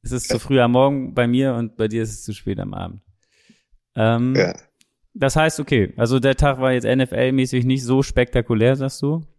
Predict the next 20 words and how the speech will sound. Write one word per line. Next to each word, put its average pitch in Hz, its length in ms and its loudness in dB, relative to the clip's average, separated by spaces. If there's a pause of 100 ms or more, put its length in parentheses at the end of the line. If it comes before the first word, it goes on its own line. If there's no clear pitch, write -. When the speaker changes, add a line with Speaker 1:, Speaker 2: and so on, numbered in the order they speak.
(1200)
Speaker 1:
Ähm, 117 500 0 (420)
auch 139 140 2
sonst 151 340 0
newsmäßig 143 680 0
hä-, 131 200 2
hält 131 180 0
sich's, 131 240 -6
glaub 123 180 2
ich, 127 140 -4
äh, 117 380 -8
so - 120 -8
ein 113 100 -6
bisschen 120 240 -8
in 101 120 -6
Grenzen, 123 480 -2
was 120 160 -4
sonst 123 240 -6
so 110 100 -6
passiert 131 420 2
ist. 147 240 -6